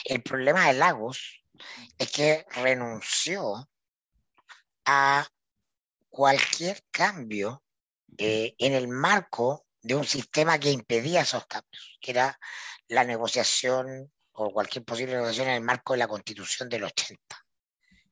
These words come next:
¿no? La Constitución del ochenta se acabó, el Partido del Orden se acabó, ¿no? El modelo neoliberal se acabó, ese por lo menos en mi juicio. Entonces,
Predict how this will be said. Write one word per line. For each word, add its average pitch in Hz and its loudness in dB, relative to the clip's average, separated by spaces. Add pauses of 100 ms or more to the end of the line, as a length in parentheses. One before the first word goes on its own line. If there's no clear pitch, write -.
(100)
¿no? 127 -6
La 131 4
Constitución 131 -2
del 180 -2
ochenta 160 0
se 143 2
acabó, 110 0 (800)
el - -18
Partido 139 0
del 131 2
Orden 135 -2
se - -4
acabó, 113 -2 (800)
¿no? 135 -2
El 123 -2
modelo 127 0
neoliberal 120 0
se - -2
acabó, 147 0
ese 110 -2
por 101 -4
lo 104 -4
menos 107 -4
en 107 -8
mi 107 -10
juicio. - -6
Entonces, 123 0